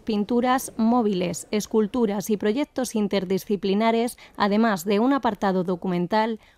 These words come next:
componen una muestra que recorre tres décadas del trabajo de Sempere. Un conjunto de acuarelas abstractas influenciadas por el cubismo tardío de Break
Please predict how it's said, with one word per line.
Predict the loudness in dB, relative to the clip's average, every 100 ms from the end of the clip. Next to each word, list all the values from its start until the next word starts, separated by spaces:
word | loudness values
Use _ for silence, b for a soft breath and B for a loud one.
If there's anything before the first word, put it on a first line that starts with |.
| b
componen | 0 0 2 2 2 0 2
una | 4 4
muestra | 4 2 0 -2 -2
que | 0 -2
recorre | 0 0 0 0
tres | 0 0 0
décadas | 0 0 0 0 0 0
del | 0 0
trabajo | 0 0 -2 -4
de | -2
Sempere. | -2 0 0 0 -2 -12 _ _ _ _ _ 0
Un | 2
conjunto | 4 2 0 -2 0 0
de | 0
acuarelas | 0 0 0 0
abstractas | -2 -4 -4 -4 _ 0 0 -2 -2
influenciadas | -2 0 -2 -2 0 0 0 -2
por | -4 0
el | 0
cubismo | 0 0 2 0 2
tardío | 0 0 0 0
de | 0
Break | 0 -2 -4 -10